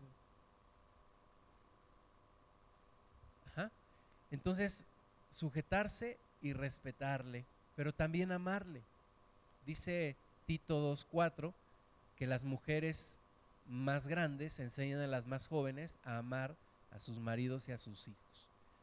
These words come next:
Pues, ¿cómo puede enseñar una mujer a otra a amar a su esposo? Pues porque ella misma ya lo vive. Pues la mujer también,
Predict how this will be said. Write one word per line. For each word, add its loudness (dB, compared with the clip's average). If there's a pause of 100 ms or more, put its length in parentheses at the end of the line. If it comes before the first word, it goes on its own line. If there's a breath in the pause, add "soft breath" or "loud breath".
(120)
Pues, -8
¿cómo 4
puede 6
enseñar 4
una 6
mujer 2 (100)
a 6
otra 6 (260)
a -4
amar 2
a 2
su -2
esposo? 0 (480)
Pues -8
porque -6
ella 0
misma -2
ya 0
lo -2
vive. -2 (1080)
Pues -4
la 6
mujer 2 (420 loud breath)
también, 2